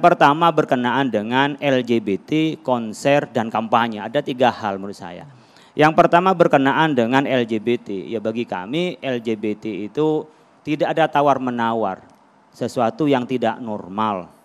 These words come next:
Sesuatu yang berkelainan.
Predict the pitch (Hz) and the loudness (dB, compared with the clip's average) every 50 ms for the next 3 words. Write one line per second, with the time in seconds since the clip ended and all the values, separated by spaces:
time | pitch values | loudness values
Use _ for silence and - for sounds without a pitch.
0 | _ _ _ _ - - - - _ _ _ _ - - 110 - - 123 104 101 | _ _ _ _ -20 -20 -20 -20 _ _ _ _ -8 -8 -6 -4 -2 -2 -2 -2
1 | 101 - 151 143 131 127 127 127 123 123 120 120 113 - - 113 107 104 101 104 | -2 -2 -2 0 2 4 4 2 2 2 0 -2 -2 -2 -6 -6 -6 -6 -6 -6
2 | 113 113 113 110 101 92 87 80 _ | -6 -6 -6 -8 -8 -10 -12 -16 _